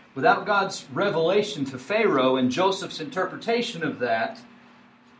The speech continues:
the whole world might have died. But it was through Joseph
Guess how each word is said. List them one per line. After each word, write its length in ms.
the 80
whole 240
world 420
might 200
have 160
died. 340
But 100
it 60
was 180
through 300
Joseph 680